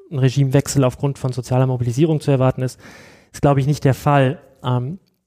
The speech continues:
auch, also Politisierung ist der erste Punkt. Und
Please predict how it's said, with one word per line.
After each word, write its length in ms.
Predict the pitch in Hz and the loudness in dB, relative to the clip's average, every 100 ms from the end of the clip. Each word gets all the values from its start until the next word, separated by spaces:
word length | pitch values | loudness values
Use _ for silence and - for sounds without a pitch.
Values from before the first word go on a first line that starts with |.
| _ _ - | _ _ -2
auch, 560 | 135 160 143 - - | 2 2 0 -6 -6
also 300 | 139 127 117 - _ _ | -4 -4 -6 -10 _ _
Politisierung 560 | 143 135 143 151 175 | -4 0 2 2 2
ist 120 | 156 143 | -2 -2
der 80 | |
erste 240 | 120 160 147 | 0 0 -2
Punkt. 320 | 165 160 - - - _ _ _ _ _ | -2 -2 -4 -20 -20 _ _ _ _ _
Und 520 | 147 143 143 - | 0 0 -2 -8